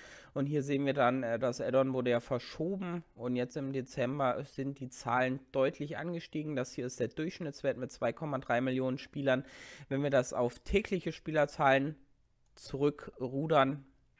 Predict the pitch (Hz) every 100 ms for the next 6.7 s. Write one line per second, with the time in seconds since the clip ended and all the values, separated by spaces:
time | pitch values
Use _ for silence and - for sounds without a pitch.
0 | _ _ _ _ _ _ _ _ _ _
1 | - 123 - 123 127 117 120 127 135 139
2 | 131 127 131 117 - 143 123 135 - -
3 | - - - 135 135 135 127 123 127 -
4 | - - 123 107 117 135 123 135 117 123
5 | - 147 127 120 - 135 127 117 120 123
6 | 135 165 - 117 127 120 123